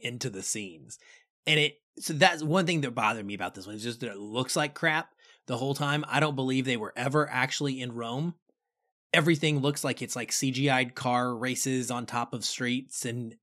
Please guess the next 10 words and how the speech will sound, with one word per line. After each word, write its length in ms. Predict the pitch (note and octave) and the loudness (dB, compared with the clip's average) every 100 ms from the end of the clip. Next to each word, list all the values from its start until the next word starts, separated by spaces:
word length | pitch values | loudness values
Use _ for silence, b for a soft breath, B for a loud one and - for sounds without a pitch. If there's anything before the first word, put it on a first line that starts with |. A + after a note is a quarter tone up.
| - | -4
and 100 | C3 | -2
it 60 | |
just 220 | B2+ C#3 | 0 0
never 280 | C#3+ C3+ C3 | 2 2 0
felt 600 | A#2 - A#2 A2+ - - _ _ _ _ | -4 -6 -4 -4 -8 -18 _ _ _ _
at 160 | A2+ A2 | -8 -6
all, 540 | A#2+ A#2+ A#2+ C3 C3 _ _ _ _ _ _ | -4 -4 -2 -2 -2 _ _ _ _ _ _
like, 220 | G2 F#2 - | -8 -8 -2
practical, 720 | A#2 A#2 - - C#3 C3+ - _ | 0 0 -2 -4 -2 -4 -8 _
hardly. 580 | - C#3 C#3+ D3+ D#3 D#3+ | -2 2 4 4 2 0